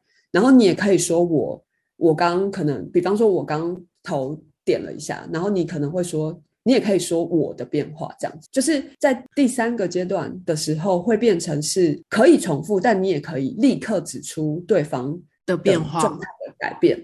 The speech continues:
Speaker 1: 对，对，对。
Speaker 2: 哦。
Speaker 1: 所以就是会到最后会很像是在日常对话，其实蛮酷的，但我们还没有进到日常对话的这个环节。就是现在还在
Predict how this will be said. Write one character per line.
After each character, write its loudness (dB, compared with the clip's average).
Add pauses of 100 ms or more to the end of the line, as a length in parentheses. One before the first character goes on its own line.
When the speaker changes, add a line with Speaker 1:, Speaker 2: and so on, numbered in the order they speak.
(120)
Speaker 1:
对， 0
对， -8
对。 -10
Speaker 2:
哦。 -4
Speaker 1:
所 4
以 2
就 2
是 2
会 2
到 2
最 4
后 -2
会 2
很 -4
像 -2
是 -6
在 -6 (220)
日 6
常 -4
对 2
话， -4 (120)
其 0
实 4
蛮 6
酷 0
的， -12
但 6
我 4
们 0
还 -2
没 2
有 2
进 0
到 -2
日 -2
常 -8
对 -2
话 -8
的 -10 (380)
这 2
个 -4
环 -8
节。 -10 (480)
就 4
是 4
现 4
在 4
还 0
在 0